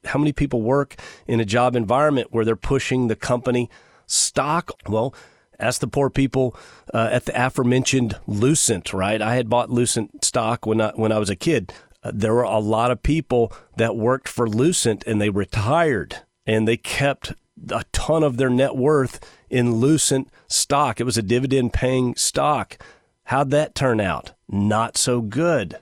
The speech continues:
What about Enron, right? I think everybody should remember Enron. So, so I say, you know, the company really is looking at it and they're saying, uh, "Well, hey, Mister and Missus dedicated employee,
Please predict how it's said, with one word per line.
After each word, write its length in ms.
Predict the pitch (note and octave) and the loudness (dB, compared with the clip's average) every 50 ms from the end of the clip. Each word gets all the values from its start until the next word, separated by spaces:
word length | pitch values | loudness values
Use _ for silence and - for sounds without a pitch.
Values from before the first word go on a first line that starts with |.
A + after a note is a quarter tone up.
| _ | _
What 140 | - C#3+ E3 | -4 -2 0
about 240 | D#3 D#3+ E3+ - - - | 0 0 0 -2 -2 0
Enron, 560 | C#3 D#3 F#3 G#3 G3 C#3+ G#2+ F2 - - - | 0 2 4 4 4 2 2 0 -4 -8 -6
right? 300 | - F2 G#2+ C3 C3+ - | -4 -2 -2 -2 -2 -4
I 60 | B2 | -4
think 240 | - - F3+ E3+ - | -2 -2 -2 -2 -2
everybody 580 | - A#2 A#2 C3+ D3 C#3 B2 G#2+ G#2 G#2+ A#2 B2+ | -4 -4 -2 -2 -2 0 -2 -2 0 0 -2 -2
should 260 | B2 - - C#3 B2+ | -2 -2 -4 -2 -2
remember 520 | C3 B2 G#2 F#2+ F2+ F#2 F#2+ G#3+ A3+ A3+ - - - - - - - _ _ _ _ - | 0 0 0 0 0 0 2 0 0 -2 -4 -8 -20 -20 -20 -20 -20 _ _ _ _ -2
Enron. 480 | C3+ D#3 F#3 F#3 D#3+ A#2+ F#2+ D#2+ E2 - - - _ | 2 2 4 4 2 2 0 -2 -6 -10 -14 -20 _
So, 280 | - - D#3+ D#3+ D#3 - _ _ | -4 -2 -2 -2 -2 -6 _ _
so 200 | - - - D3+ | -4 -2 0 0
I 100 | C#3 B2+ | 2 2
say, 440 | B2 - - F3+ F3+ E3+ C#3+ - - _ | 0 0 0 2 2 0 0 -2 -4 _
you 100 | - C#3+ | 0 0
know, 140 | C3+ B2 | 0 0
the 180 | A#2 - B2 A#2 | 0 -2 -4 -4
company 380 | - - F#3 F#3+ - F#3 C#3 A#2 | -2 -2 -2 0 0 0 0 2
really 320 | A2+ C3 D#3+ F3 D3 B2+ | 2 2 2 2 2 2
is 120 | A#2 G#2 | 0 0
looking 280 | A#2+ C#3 D#3 - D#3 B2 | 0 0 0 0 0 2
at 140 | A2+ A2 A2 | 2 2 0
it 100 | A2 - | 0 -2
and 120 | A#2 A2+ | -2 -2
they're 100 | A2 A2 | 0 -2
saying, 340 | - - B2 A#2+ A2 G2+ G2 - - - - - - - - _ - | -2 0 0 0 0 0 -2 -6 -14 -20 -20 -20 -20 -20 -20 _ -8
uh, 380 | - A2 G#2+ G#2 G2 F#2+ F#2+ F#2 - | -6 -4 -2 -2 -2 -4 -4 -4 -2
"Well, 220 | - B2 C3 B2 | 0 0 0 0
hey, 280 | G#2+ C#3 E3 E3+ E3 D3+ | 0 0 2 2 2 2
Mister 360 | C3 A#2+ B2 - - - B2 | 2 2 0 -2 -2 -2 0
and 100 | A#2 A2+ | 2 2
Missus 320 | A2+ A#2 A2 A2 A2 G2 F#2 | 2 2 2 2 0 -2 -2
dedicated 580 | F2+ A2 A2 A2+ A2 - - B2 A2+ G#2+ G#2 | 0 0 0 0 0 -2 -2 0 0 2 2
employee, 800 | G2+ G#2 G2 F2+ - - A#2 A2 G#2 G2+ F#2+ F#2+ G#2+ A#2+ C#3 D3 | 0 0 0 -2 -2 0 0 0 0 0 0 0 0 0 0 -2